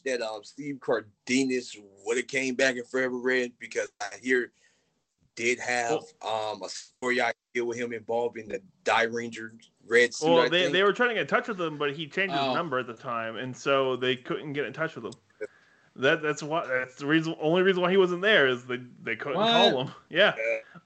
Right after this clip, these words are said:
Speaker 2: Only reason. Like, he changed his number. That was,
Speaker 1: Yeah.
Speaker 2: that was the reason
Speaker 3: Yeah.
Speaker 2: he wasn't there.
Speaker 3: Well, it'd be cool to see, like, um, a Forever Red again now, and just, like, have Steve, like,
Speaker 1: Yeah.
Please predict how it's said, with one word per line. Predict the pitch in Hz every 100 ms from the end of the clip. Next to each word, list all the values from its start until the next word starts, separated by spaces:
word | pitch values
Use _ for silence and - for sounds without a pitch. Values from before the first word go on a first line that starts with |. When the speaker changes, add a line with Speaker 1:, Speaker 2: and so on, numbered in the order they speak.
| _ -
Speaker 2:
Only | 160 175 180
reason. | 175 165 127 113 - -
Like, | 127
he | 147
changed | 131 156 151 151
his | 139
number. | 139 123 113
That | 120 117
was, | 135
Speaker 1:
Yeah. | 117
Speaker 2:
that | 127 139
was | 143
the | 131
reason | 143 131
Speaker 3:
Yeah. | 135 120 117
Speaker 2:
he | 131
wasn't | 123 117
there. | 180
Speaker 3:
Well, | 196 185 - _ _ _ - - -
it'd | 196
be | 185 165
cool | - 196
to | 175
see, | 160 185
like, | 175 160 151
um, | 151 131 113 123 _ _ _ _
a | 151 143
Forever | 170 156 160 165 143
Red | 147 156 147 135
again | 147 131 123 175 175 131 117 -
now, | 135 135 160 214 254 262 - _ _ -
and | 165 156
just, | 165 170
like, | 175 151
have | 143 160 147 - _ _ _ _ _ -
Steve, | - - 196 -
like, | 175
Speaker 1:
Yeah. | 160